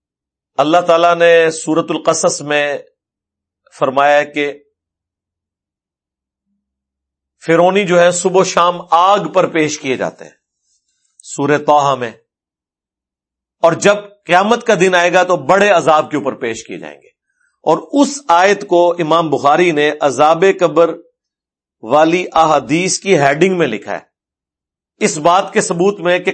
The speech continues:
قرآن میں بھی عذاب قبر کا ذکر ہے کہ فرعونی صبح و شام آگ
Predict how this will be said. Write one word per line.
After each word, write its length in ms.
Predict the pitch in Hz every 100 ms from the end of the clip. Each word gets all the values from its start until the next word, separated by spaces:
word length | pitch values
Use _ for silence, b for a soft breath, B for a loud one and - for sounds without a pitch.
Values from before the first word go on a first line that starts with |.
| 185
قرآن 320 | 190 208 214
میں 80 | 196
بھی 140 | 190
عذاب 240 | 165 151 151 147
قبر 220 | 139 131
کا 120 | 147
ذکر 300 | 104 113 90
ہے 80 | 71 _ _ _ _ _ _
کہ 100 | 156
فرعونی 400 | 151 156 170 185
صبح 260 | 175 175 185
و 40 |
شام 300 | 185 160 170
آگ 260 | 160 156